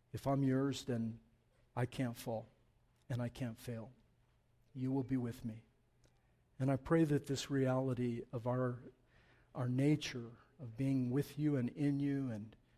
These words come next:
that you will work through us, will strengthen your people so that they do not fret and fear every wind of doctrine and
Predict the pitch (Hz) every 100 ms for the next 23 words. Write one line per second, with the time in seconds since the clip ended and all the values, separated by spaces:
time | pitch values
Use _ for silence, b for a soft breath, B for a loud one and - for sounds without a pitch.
0 | b b 127 - 151 143 131 143 135 -
1 | 135 131 127 131 117 120 - - b b
2 | b - - 160 160 156 135 127 - 127
3 | - 127 135 - 139 123 123 135 120 -
4 | 147 151 131 135 135 - - 135 131 113
5 | - - _ _ _ - 123 - - 143
6 | 131 117 - 151 135 131 147 139 139 b
7 | b b b b b _ _ 127 127 143
8 | 135 120 113 104 110 131 139 - - 123
9 | 117 110 110